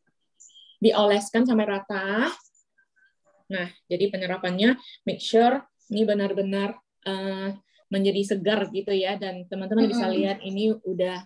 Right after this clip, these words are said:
Speaker 1: eh, glowing. Lalu
Speaker 2: Pemakaian essence ini juga supaya, eh,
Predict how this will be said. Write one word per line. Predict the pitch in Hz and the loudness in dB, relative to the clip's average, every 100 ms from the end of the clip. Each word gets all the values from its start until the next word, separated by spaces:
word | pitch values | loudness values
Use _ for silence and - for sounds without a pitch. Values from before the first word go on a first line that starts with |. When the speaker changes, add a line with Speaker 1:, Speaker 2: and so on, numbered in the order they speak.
| - | -16
Speaker 1:
eh, | - - 185 180 | -20 -14 -10 -8
glowing. | 175 185 180 170 165 160 156 175 - _ _ _ _ _ _ - | 0 2 2 2 -2 -6 -10 -14 -20 _ _ _ _ _ _ 0
Lalu | 214 262 220 196 208 277 - _ - - - _ - - - - _ _ _ _ _ _ _ _ | 4 6 6 6 6 6 2 _ -14 -14 -14 _ -20 -20 -20 -20 _ _ _ _ _ _ _ _
Speaker 2:
Pemakaian | 233 240 233 247 233 233 | 2 4 4 4 4 2
essence | - 233 233 240 | 2 0 2 0
ini | 233 277 277 | 0 2 2
juga | 240 220 - | 0 -2 -2
supaya, | - 226 240 233 262 294 302 | -4 -4 -2 0 2 2 0
eh, | - 226 220 | -2 -2 0